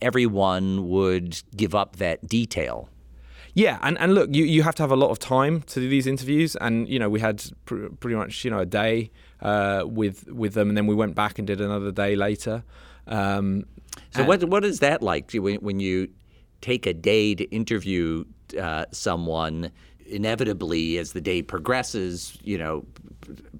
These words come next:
Speaker 1: people's energy changes. Maybe it gets stronger, or, or maybe they get tired. Or
Speaker 2: That is a very good question. I actually had them on a really uncomfortable chair,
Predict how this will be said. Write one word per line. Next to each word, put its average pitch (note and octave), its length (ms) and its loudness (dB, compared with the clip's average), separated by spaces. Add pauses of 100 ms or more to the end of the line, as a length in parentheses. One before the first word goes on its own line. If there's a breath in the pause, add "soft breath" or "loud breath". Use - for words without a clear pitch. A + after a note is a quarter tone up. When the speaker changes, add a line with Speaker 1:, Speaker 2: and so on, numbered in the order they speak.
(120)
Speaker 1:
people's F#2+ 420 -4
energy G#2 540 0
changes. E2 640 -4
Maybe G#2 240 2
it D#2+ 60 -4
gets - 180 -2
stronger, B2+ 600 2
or, F#2 380 0
or F#2 360 2
maybe F2 540 0
they E2+ 100 -2
get E2+ 180 -2
tired. F2+ 580 0
Or D#2 140 -6 (1120 loud breath)
Speaker 2:
That D3 120 2
is D3+ 200 4
a C#3 40 -8
very D#3 140 6
good B2+ 120 -2
question. A#2+ 340 2 (400)
I D#3 120 4
actually D#3 260 0
had D3 260 -2
them D3 100 0
on B2+ 120 4
a A#2+ 40 4
really C3 400 4
uncomfortable B2+ 600 -2
chair, C3 480 0